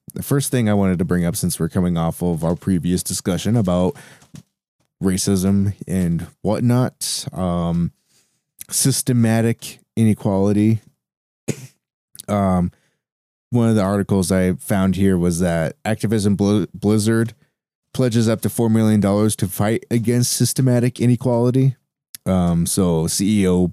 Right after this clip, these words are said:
Bobby Kotick announced a one million dollar donation to various organizations that provide transformative opportunities to Black Americans. The initial amount is going to the United Negro College Fund, the Equal Justice Initiative, and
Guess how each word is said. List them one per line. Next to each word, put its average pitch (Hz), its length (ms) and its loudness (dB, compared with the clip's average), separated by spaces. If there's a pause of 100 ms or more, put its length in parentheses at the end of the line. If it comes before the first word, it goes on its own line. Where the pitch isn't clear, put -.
(120)
Bobby 107 320 0
Kotick 139 680 0
announced 110 540 0
a 98 100 2
one 117 240 2
million 120 320 2
dollar 113 560 0 (580)
donation 131 500 2
to 110 40 4
various 117 320 0
organizations 107 800 2
that 92 360 0
provide 101 440 0
transformative 127 680 0
opportunities 123 580 0
to 107 60 -2
Black 98 320 0
Americans. 139 680 2
The 107 100 0
initial 110 380 2
amount 104 260 4
is 95 120 0
going 98 260 0
to 101 340 2
the 92 80 0
United 101 460 2
Negro 113 440 2
College 131 540 0
Fund, 143 380 2 (460)
the - 140 0
Equal 113 300 2
Justice 110 460 0
Initiative, 120 680 2
and 104 480 2